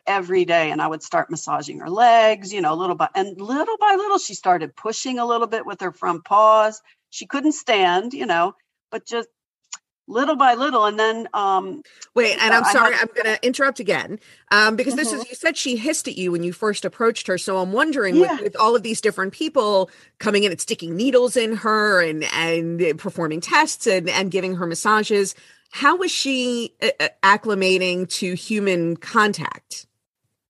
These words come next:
Speaker 1: She was pretty good. I don't remember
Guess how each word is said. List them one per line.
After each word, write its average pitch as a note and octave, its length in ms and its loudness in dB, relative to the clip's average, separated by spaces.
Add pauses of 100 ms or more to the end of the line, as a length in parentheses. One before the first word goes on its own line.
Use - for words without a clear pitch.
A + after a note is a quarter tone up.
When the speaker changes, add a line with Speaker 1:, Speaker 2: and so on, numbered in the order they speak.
(600)
Speaker 1:
She - 280 -6
was D#5+ 420 -2 (260)
pretty G#4 420 0 (120)
good. A3+ 400 2
I G#3+ 140 2
don't C4 280 -2
remember A3+ 560 2